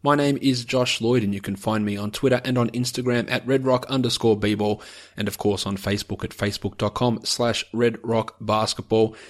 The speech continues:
We are here with another of the season in review series of podcasts. Today we're gonna be looking at the Phoenix Suns, a team for which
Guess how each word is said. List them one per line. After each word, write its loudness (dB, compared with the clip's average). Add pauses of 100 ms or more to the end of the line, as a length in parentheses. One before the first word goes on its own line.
(260)
We 4
are 6
here 4
with 0
another 4
of -2
the 0
season 0
in 0
review 2
series 0
of -6
podcasts. 0
Today 4
we're 2
gonna 2
be 2
looking 2
at 2
the -6
Phoenix 0
Suns, 2
a -4
team 0
for -10
which -2